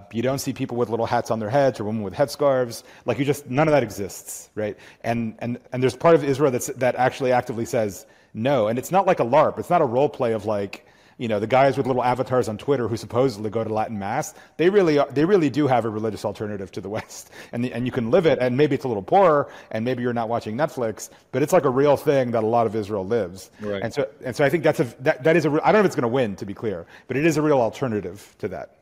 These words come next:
Speaker 1: yes.
Speaker 2: I agree. I mean, I do think there's a problem w-, with that in that most of the people in Israel, not all, who know how to operate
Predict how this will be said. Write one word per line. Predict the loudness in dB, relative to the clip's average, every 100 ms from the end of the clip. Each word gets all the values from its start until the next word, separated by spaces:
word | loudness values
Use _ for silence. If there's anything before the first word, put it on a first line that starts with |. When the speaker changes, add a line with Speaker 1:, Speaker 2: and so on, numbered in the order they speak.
| -18
Speaker 1:
yes. | -16 -18 _ _ -18
Speaker 2:
I | -10
agree. | -8 -2 0 -2 -8 _ _ _
I | 0
mean, | 2
I |
do | 2 -2
think | -4 -6 -4
there's | -4 -6
a | -8
problem | -4 -2 -2 -4 -6
w-, | -12 _ _ _ _ -12
with | -10 -4
that | 0 0 0
in | -4 -2
that | 0 0 -4 _ _ _ _ _ _ -10
most | -2 2 2 2 -8
of | -8
the |
people | -8 -10 -6 -4 -4
in | -4
Israel, | -6 -4 -4
not | -2 -2
all, | 0 0 0 -4 -12 _ _
who | -4 0 0 -2
know | -6 -4 0 0 0
how | -2 -2
to | -2
operate | -4 -4 -4 -2 0 0 -2